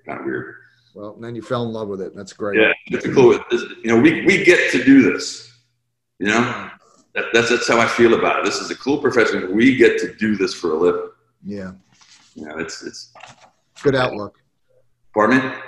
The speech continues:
Speaker 2: I said, "That's a good outlook." That's
Speaker 1: Yeah.
Speaker 2: great.
Speaker 1: Yeah.
Speaker 2: Glad you feel that way. So, uh, this book, they decide to make it into a movie,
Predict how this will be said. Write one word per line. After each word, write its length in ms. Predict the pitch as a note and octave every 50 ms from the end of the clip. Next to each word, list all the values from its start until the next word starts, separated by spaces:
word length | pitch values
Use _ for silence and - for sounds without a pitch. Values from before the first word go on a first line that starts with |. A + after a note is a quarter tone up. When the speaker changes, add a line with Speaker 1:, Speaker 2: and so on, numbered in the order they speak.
| -
Speaker 2:
I 40 | C#3+
said, 140 | C3+ - E3
"That's 140 | F3 F3 -
a 40 | F3
good 160 | D3+ F3+ E3+ E3+
outlook." 500 | F3+ G3 D#3 C#3+ A#2 G#2 - - - _ -
That's 180 | - C3 -
Speaker 1:
Yeah. 80 | - -
Speaker 2:
great. 220 | - D3+ A2+ - - - _ _ _ -
Speaker 1:
Yeah. 240 | F2 E2+ C#2+ - - -
Speaker 2:
Glad 160 | B2+ B2 A#2+
you 80 | B2 A#2
feel 160 | B2 C3 B2
that 160 | A#2 F#2 -
way. 140 | - E2 - - - - - - - _ _ _ _ _ _ _ _ _ _ _ _ _ _ _ _
So, 380 | - - G3+ G3 F#3+ F#3+ F3+ D#3+
uh, 440 | D3+ D#3+ D#3 D3+ D3+ D3 D3 C#3+ C3 B2
this 220 | B2 D#3+ D3+ -
book, 440 | C3 C3 D3+ F3 E3+ D#3 - - - - _ _ _ _ _ _ _ _ _ _ _ _ _ -
they 80 | C#3
decide 360 | C3 C3+ B2+ - D#3 D3 C#3+
to 40 | C3 C3+
make 220 | C#3 C#3+ C#3 C#3
it 80 | C#3+ C#3
into 260 | C#3+ C#3 C3+ D3 D3
a 40 | C#3
movie, 560 | C#3 C#3+ D3 D3 C#3+ A#2 A#2+ A#2 A#2+ A#2+